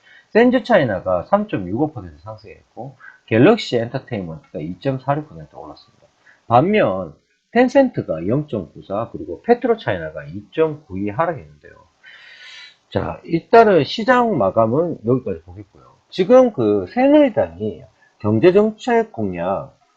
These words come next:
그 이호에서 그 관련해가지고 지금 한국형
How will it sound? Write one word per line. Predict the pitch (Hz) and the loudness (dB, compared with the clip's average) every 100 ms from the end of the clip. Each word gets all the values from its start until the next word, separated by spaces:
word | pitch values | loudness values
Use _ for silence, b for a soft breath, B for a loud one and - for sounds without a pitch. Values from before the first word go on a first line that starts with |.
| _ _ - | _ _ -6
그 | 90 76 | -4 -4
이호에서 | 95 143 214 233 208 98 78 - 71 78 78 71 _ _ _ _ _ _ _ _ _ _ _ _ _ _ b b b _ | -2 0 2 4 4 4 0 -8 -10 -6 -6 -8 _ _ _ _ _ _ _ _ _ _ _ _ _ _ b b b _
그 | - | -14
관련해가지고 | - 123 175 143 90 78 - - 87 78 | 0 4 4 2 -4 -8 -12 -10 -8 -10
지금 | - 123 | -8 -8
한국형 | - 240 262 269 - - 92 78 | -2 0 0 -2 -2 -6 -6 -8